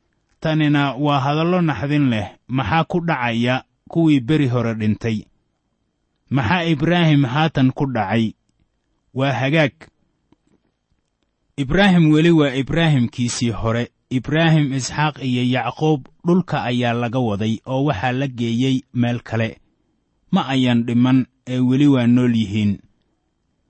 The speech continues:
Waxaa taas la mid ah kuwa aad jeceshahay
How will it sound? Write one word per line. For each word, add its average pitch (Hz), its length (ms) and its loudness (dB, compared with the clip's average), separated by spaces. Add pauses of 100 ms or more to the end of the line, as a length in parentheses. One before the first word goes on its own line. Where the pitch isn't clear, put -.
(240)
Waxaa 156 320 0
taas 160 320 -2
la 160 180 0
mid 117 240 0
ah 117 280 -4
kuwa 147 300 0 (120)
aad 123 160 -4
jeceshahay 147 800 -4